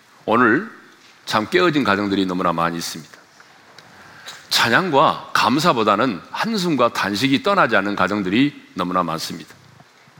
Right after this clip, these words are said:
이 땅의 작은 에덴 동산이 되어야 될 이 가정이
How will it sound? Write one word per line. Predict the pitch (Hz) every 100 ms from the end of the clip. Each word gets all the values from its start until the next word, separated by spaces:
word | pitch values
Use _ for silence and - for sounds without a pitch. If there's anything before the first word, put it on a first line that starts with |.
| - - - - - - - - - - - -
이 | 190
땅의 | 185 185 170
작은 | - 110 156 156
에덴 | 190 208 180
동산이 | 127 113 113 117
되어야 | 110 95 104 104
될 | 95 131 95 - - - _ _ _ _ -
이 | 180
가정이 | - 120 117 95